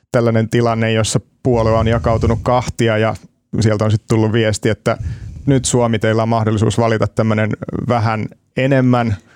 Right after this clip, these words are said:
niin kuin, konservatiivinen puolue tai vähän vähemmän, millä sit sanalla sitä luonnehtiikaan. Sit tässähän on iso kimppuarvo ja, ja itselle oli ainakin yllätys, että Suomi kirkkaasti valitsi sen, niin kuin,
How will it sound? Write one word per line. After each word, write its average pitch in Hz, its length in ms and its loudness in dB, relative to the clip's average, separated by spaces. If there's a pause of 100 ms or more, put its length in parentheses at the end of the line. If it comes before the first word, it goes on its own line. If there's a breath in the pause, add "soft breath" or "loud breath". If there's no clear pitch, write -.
(320 soft breath)
niin 113 160 2
kuin, 110 180 0 (400)
konservatiivinen 113 880 0
puolue 110 460 0
tai 113 120 0
vähän 104 240 0
vähemmän, 107 600 0
millä 110 240 2
sit - 180 -6
sanalla 110 300 0
sitä 110 160 0
luonnehtiikaan. 113 800 0
Sit 98 160 -6
tässähän 98 320 0
on 104 80 0 (680)
iso 113 360 0
kimppuarvo 110 720 0
ja, 113 120 2 (400 loud breath)
ja 117 200 0 (680)
itselle 117 440 2
oli 113 240 2
ainakin 104 380 -2
yllätys, - 580 0
että - 300 -2 (120)
Suomi 110 500 0 (100)
kirkkaasti 110 720 0
valitsi 120 400 0
sen, 110 140 0
niin - 220 -2
kuin, - 180 -2